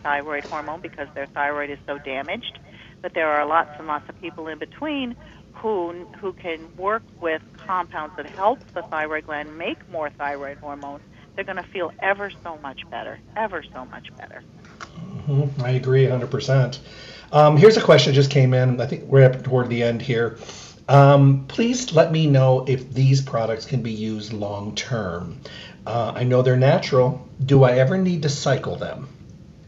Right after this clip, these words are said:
Speaker 1: Oh, that's a really good question. There's two reasons why people wanna know about long-term use. One is people are fearful because they know that if they take over-the-counter drugs or prescription drugs, the longer they use them, the more harmful the side effects, the more harmful the adverse effects.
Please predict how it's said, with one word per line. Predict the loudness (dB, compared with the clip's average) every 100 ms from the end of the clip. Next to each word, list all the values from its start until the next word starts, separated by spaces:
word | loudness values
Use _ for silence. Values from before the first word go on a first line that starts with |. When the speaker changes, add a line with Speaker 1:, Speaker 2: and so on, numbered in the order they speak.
| -20 -20 -20 -20 -20 -16 -6
Speaker 1:
Oh, | 2
that's | 2 2
a | -2
really | -2 -6 -6
good | -8 -10
question. | -4 -2 -2 -4 -10 -12 -12 -20 -20 -18 -6
There's | -4 -4 -10 -8
two | -6
reasons | -4 -8 -8 -12 -6
why | -6
people | -6 -10 -12 -10
wanna | -10 -10
know | -10
about | -6 -6 -6
long-term | -8 -10 -12 -12 -12
use. | -16 -14
One | -8 -6 -6
is | -10 -16
people | -16 -10
are | -12 -10
fearful | -8 -8 -8 -10 -8 -12
because | -10 -10 -8
they | -12
know | -10 -8 -6
that | 0 0 0 -6 -20 -20 -14
if | -12 -8
they | -8
take | -8 -12 -12
over-the-counter | -12 -10 -10 -12 -10 -10 -10
drugs | -8 -10 -10
or | -20
prescription | -18 -14 -12 -10 -12 -12
drugs, | -6 -4 -6 -14
the | -8
longer | -8 -8 -12
they | -12
use | -14 -16
them, | -18 -18
the |
more | -14 -12
harmful | -8 -10 -10 -20
the | -18 -12
side | -12 -12
effects, | -18 -20 -20 -20
the | -14
more | -12
harmful | -10 -10 -12 -14
the | -12
adverse | -12 -14 -20 -20
effects. | -20 -20 -20